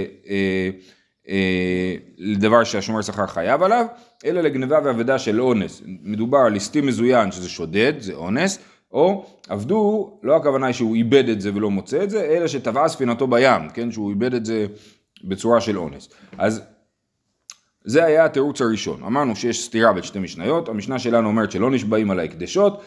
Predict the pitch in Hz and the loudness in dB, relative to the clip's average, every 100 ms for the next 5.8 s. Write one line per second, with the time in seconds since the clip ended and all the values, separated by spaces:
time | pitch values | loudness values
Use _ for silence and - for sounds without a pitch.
0 | - _ 107 104 - 143 127 131 104 - | -20 _ -2 -2 -2 -2 -2 -2 -6 -4
1 | 123 127 107 101 82 117 196 165 185 175 | -2 0 0 -2 -4 -2 0 0 0 2
2 | 175 160 156 165 165 135 104 113 120 170 | 2 0 -4 -4 -4 -4 -6 -2 2 2
3 | 156 127 113 - 117 165 165 - - _ | 2 -2 -4 -4 2 2 2 -2 -20 _
4 | _ 95 123 175 139 135 151 143 123 - | _ -6 -2 -2 -2 2 4 4 0 0
5 | 123 127 - - _ - 101 - | 0 0 -2 -12 _ -16 -10 -8